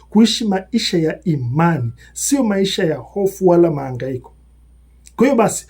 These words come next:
tumwachie Yesu mizigo yetu yote, tukimtumaini kuwa yeye atatupatia pumziko la kweli,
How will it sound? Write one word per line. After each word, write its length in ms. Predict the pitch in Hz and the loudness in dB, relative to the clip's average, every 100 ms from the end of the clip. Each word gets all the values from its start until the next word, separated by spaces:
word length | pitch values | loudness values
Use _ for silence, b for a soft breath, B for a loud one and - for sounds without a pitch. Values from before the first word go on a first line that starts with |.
| b - | b 2
tumwachie 580 | 233 226 208 - 247 | 4 6 4 0 2
Yesu 300 | 214 214 - | 4 2 0
mizigo 400 | 185 156 156 151 | 0 0 0 0
yetu 540 | 147 165 185 180 185 170 _ 160 | 2 4 2 0 -8 -8 _ -6
yote, 480 | 151 180 - - - b b b | 0 2 0 -6 -20 b b b
tukimtumaini 760 | 220 226 202 - 190 208 233 208 | 2 4 2 4 4 4 4 0
kuwa 320 | - 226 151 | -2 0 2
yeye 420 | 151 226 233 233 | 4 4 4 0
atatupatia 760 | 190 185 180 170 165 160 208 202 | -2 -4 -6 -6 -4 -4 -2 -2
pumziko 800 | - 180 143 139 165 233 - 196 | 0 -2 -2 -6 -4 -2 0 0
la 100 | 165 | 0
kweli, 480 | - - 170 120 | -4 0 0 0